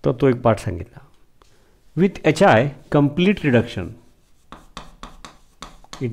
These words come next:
makes available nascent hydrogen, आणि complete reduction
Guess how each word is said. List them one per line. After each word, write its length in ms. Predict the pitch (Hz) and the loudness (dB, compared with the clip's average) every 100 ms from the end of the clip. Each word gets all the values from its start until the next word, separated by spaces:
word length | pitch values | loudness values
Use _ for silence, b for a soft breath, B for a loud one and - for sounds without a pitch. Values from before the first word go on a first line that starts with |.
| 120 | 0
makes 180 | 135 131 | 2 2
available 360 | 123 131 131 120 | 4 4 4 2
nascent 220 | 104 123 | 2 0
hydrogen, 380 | 110 117 113 98 - - - - - - _ _ - - _ _ _ - - - _ _ _ - _ _ | -2 -2 -6 -8 -12 -20 -20 -20 -20 -20 _ _ -20 -20 _ _ _ -20 -20 -20 _ _ _ -20 _ _
आणि 240 | 120 117 117 | -6 -4 -2
complete 460 | 123 110 143 147 131 | -2 -2 0 -2 -2
reduction 380 | 120 113 117 | -2 -2 -4